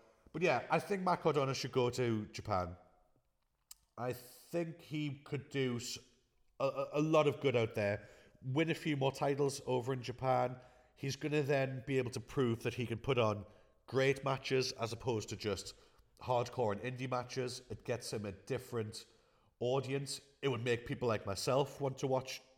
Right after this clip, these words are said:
Japan. If he goes out there and, I, I'm only saying this because he's,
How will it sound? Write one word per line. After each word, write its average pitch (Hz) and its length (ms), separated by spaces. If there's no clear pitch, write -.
Japan. 135 360
If 127 80
he 208 120
goes 202 240
out 160 220
there 98 300
and, 95 200
I, 113 80
I'm 135 120
only 135 140
saying 117 220
this 98 100
because 113 260
he's, 98 120